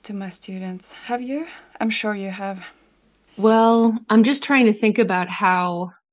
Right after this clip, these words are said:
Speaker 2: is this because they are desperate to play better in tune or because they're struggling with placing the notes on the instrument? Like, what, what is the context of their question?
Speaker 1: Uh, I think it's,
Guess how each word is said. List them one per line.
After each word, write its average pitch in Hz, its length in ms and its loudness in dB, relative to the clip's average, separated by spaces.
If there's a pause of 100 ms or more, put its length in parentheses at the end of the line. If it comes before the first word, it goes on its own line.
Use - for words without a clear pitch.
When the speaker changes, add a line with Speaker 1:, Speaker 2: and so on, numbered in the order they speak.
(920)
Speaker 2:
is 220 160 0
this 262 180 -2
because 226 560 4
they 208 220 4
are 202 260 2
desperate 190 540 -2
to 214 100 -4
play 202 280 0
better 202 300 0
in 190 220 -4
tune 254 400 0 (120)
or 196 120 -2
because 196 360 -6
they're 196 120 -4
struggling 208 560 -4
with 190 160 -10
placing 202 440 -2
the 196 100 0
notes 196 320 -6
on 202 100 -2
the 175 140 -4
instrument? 254 520 -2
Like, 190 200 -4
what, 214 220 0
what 214 140 -2
is 226 120 -2
the 202 100 -6
context 180 520 -8
of 180 120 -10
their 147 100 -8
question? - 540 -6 (460)
Speaker 1:
Uh, 214 340 -2 (180)
I 220 120 -8
think 320 400 -4
it's, 311 320 -8